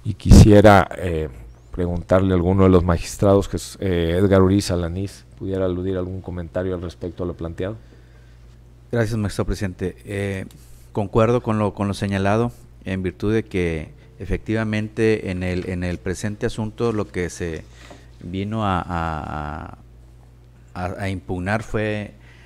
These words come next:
Speaker 2: la negativa ficta, es decir, eh, de la solicitud que le hizo una autoridad, o sea, la ne-, la, la ficción legal de, de, de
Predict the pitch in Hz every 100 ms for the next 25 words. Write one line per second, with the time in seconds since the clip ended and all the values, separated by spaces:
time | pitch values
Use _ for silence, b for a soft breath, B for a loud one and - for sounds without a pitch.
0 | b - 92 95 92 90 110 117 - 143
1 | - 123 120 120 123 120 117 - 95 90
2 | 82 80 82 - b b b b - -
3 | 104 98 95 92 90 95 90 98 110 -
4 | 113 110 113 107 104 107 110 139 120 101
5 | 90 92 90 90 90 87 85 - 87 87
6 | - 92 - - - 110 113 104 101 107
7 | 107 92 85 82 82 80 82 80 78 76